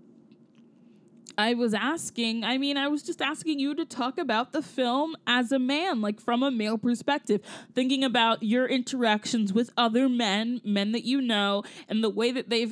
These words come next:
acted. Like, I just want you to think about, like, your real life interactions with men and how that relates to this film.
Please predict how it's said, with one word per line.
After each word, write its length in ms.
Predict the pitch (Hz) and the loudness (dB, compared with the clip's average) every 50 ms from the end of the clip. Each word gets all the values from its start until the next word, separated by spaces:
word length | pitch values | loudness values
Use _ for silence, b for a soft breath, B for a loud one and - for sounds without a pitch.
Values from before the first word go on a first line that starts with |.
| - | -2
acted. 680 | - 254 320 330 311 - - 190 180 165 165 165 170 - | -2 -2 -2 -2 -6 -6 -2 -2 -2 -2 -2 -6 -12 -8
Like, 260 | - 185 202 202 190 - - | -2 0 0 0 0 0 0
I 100 | 233 240 | 0 0
just 220 | 214 262 247 - | 0 -2 -6 -4
want 260 | 277 269 269 269 - | -4 -4 -4 -4 -4
you 80 | - 277 | -4 -2
to 160 | 240 254 226 | -2 -2 -2
think 320 | 214 - - 254 262 262 - | -4 -6 -6 -6 -6 -6 -6
about, 480 | 277 262 247 247 247 - - - - | -4 -2 0 0 0 0 -4 -6 -4
like, 220 | - 254 247 226 - | -2 -2 -2 -2 -4
your 300 | - 226 233 220 233 233 | -6 -6 -2 0 0 0
real 480 | 226 202 196 202 233 254 269 277 262 233 | 0 -2 -2 -2 0 0 2 2 2 2
life 380 | 196 196 202 214 214 226 214 - | 2 2 2 2 2 0 0 0
interactions 720 | - 226 202 - 208 208 202 196 196 - - 220 202 180 | -2 -4 -2 0 0 0 0 -2 -2 -4 -4 -4 -2 -2
with 160 | 196 180 - | -2 -2 -2
men 320 | 202 196 220 247 269 233 196 | -2 0 0 0 0 -2 -2
and 120 | 190 185 185 | -4 -4 -4
how 220 | 190 202 202 208 | -4 -4 -4 -4
that 220 | 196 190 196 190 - | -4 -4 -6 -8 -8
relates 440 | 190 196 202 190 185 185 190 - - - | -6 -2 0 0 0 0 -2 -4 -8 -6
to 120 | - 254 | -4 -4
this 240 | 240 269 277 - - | -2 -4 -6 -6 -6
film. 640 | - 302 415 466 440 339 208 165 165 165 175 196 | -6 -6 -4 -4 -4 -6 -6 -6 -8 -8 -10 -10